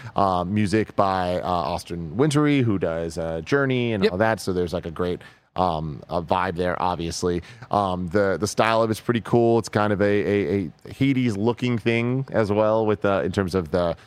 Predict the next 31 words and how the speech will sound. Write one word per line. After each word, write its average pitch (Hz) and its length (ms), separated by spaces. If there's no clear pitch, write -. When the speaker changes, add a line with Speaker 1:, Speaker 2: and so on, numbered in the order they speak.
Speaker 1:
the 107 80
character 107 360
art, 101 180
at 82 100
least. 104 360
Um, 98 480
and 87 580
it's 92 300
dealing 82 260
with 95 140
the 131 60
gods. 165 500
So 98 320
there's 101 180
a 98 60
lot 101 200
of 104 60
similarities 90 640
there, 90 260
a, - 60
a 98 100
lot 82 180
of 78 120
thirst, - 420
a - 80
lot 78 240
of 71 240
sexiness 95 640
and 110 80
all 76 140
that. 120 300